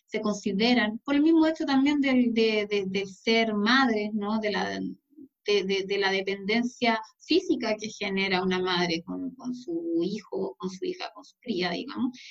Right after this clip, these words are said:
y las amarra al espacio privado de la familia, ¿no? Entonces, el espacio privado necesita mantenerse privado y la familia necesita mantenerse privada, necesita mantenerse en ese espacio,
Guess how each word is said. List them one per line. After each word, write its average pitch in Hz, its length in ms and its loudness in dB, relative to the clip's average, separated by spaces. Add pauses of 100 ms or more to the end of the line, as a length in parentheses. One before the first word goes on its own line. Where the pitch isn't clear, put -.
(380)
y 233 80 0
las 247 160 4
amarra 247 480 2
al 233 140 -2
espacio 247 540 -4
privado 233 400 2
de 214 120 -2
la 208 80 -6 (100)
familia, 240 400 -2 (640)
¿no? 196 280 0 (320)
Entonces, 247 460 0 (760)
el 233 240 2
espacio 233 340 2
privado 285 300 4
necesita 277 420 2
mantenerse 247 420 2
privado 247 320 4
y 294 40 4
la 277 100 4
familia 247 360 2
necesita 233 440 2
mantenerse 240 600 2
privada, 214 720 -4
necesita 196 560 -4
mantenerse 247 720 0
en 190 100 -6
ese 190 200 -10
espacio, - 600 -6